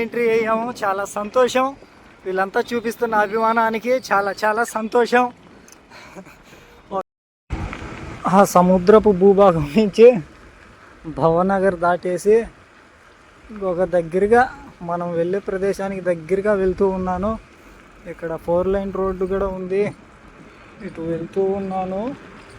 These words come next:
వచ్చే దారిలోనే ఇప్పుడే just ఓ పెట్రోల్ పంప్లో కూడా స్టే అడిగాను, వాళ్ళు లేదు అని చెప్పేశారు. ఇప్పుడు నెక్స్ట్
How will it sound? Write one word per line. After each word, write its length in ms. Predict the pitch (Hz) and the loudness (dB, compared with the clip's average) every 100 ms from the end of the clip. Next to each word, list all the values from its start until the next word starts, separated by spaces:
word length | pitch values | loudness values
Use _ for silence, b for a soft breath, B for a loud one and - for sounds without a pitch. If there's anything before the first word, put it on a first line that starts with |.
| - - - - - - 170 | -20 -20 -20 -20 -20 -12 -8
వచ్చే 280 | 151 - 185 | -6 0 2
దారిలోనే 560 | 180 180 185 190 208 202 | 4 4 2 0 0 -2
ఇప్పుడే 280 | - 190 208 254 156 | -2 0 0 0 -2
just 260 | 160 - 190 208 - - | -2 -2 -2 -2 -4 -6
ఓ 80 | 156 127 | -6 0
పెట్రోల్ 320 | 160 180 180 175 | 2 4 4 4
పంప్లో 260 | 175 185 190 | 0 4 4
కూడా 160 | 185 202 - - | 6 4 2 -8
స్టే 180 | - 180 180 | -8 -2 0
అడిగాను, 380 | 175 180 180 196 214 - - - - - - - | 0 0 -2 -4 -8 -14 -20 -20 -20 -20 -18 -2
వాళ్ళు 320 | 156 165 175 185 160 | 0 0 0 2 4
లేదు 400 | 160 165 156 175 175 | 6 4 4 2 2
అని 100 | 160 | 0
చెప్పేశారు. 640 | 165 170 165 160 156 208 208 - - - - - - - - - | 0 2 0 0 2 0 -2 -10 -20 -20 -20 -20 -20 -20 -20 -16
ఇప్పుడు 220 | 151 151 151 | -6 -2 0
నెక్స్ట్ 220 | 156 - | -2 -4